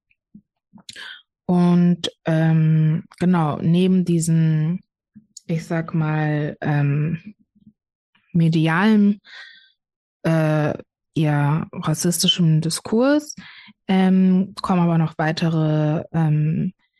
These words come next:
ja, Ereignisse dazu, die es schwarzen Menschen in Deutschland einfach sehr schwer, schwer machen, zu leben. Ähm, denn die meisten schwarzen Menschen zu dem Zeitpunkt sind als Kolonialmigranten nach Deutschland gekommen.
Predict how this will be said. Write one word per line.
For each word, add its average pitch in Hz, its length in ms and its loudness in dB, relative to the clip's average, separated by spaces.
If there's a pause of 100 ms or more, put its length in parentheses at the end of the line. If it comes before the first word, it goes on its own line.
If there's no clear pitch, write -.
(760)
ja, 151 380 0 (100)
Ereignisse 165 920 0
dazu, 175 480 0
die 160 300 0
es 139 240 -2
schwarzen 156 340 -2
Menschen 151 340 0
in 143 140 0
Deutschland 147 400 0
einfach 147 260 -2
sehr 143 200 -4
schwer, 147 360 -2
schwer 151 240 -2
machen, 147 800 0
zu - 200 -4
leben. 156 640 2 (500)
Ähm, 165 800 2 (220)
denn 170 120 2
die 165 60 4
meisten 170 360 2
schwarzen 185 400 -2
Menschen 180 360 2
zu 165 100 -4
dem 175 240 0
Zeitpunkt 170 600 -2
sind 165 260 0
als 151 220 -4
Kolonialmigranten 208 1000 2
nach 170 200 2
Deutschland 208 400 0
gekommen. 240 560 0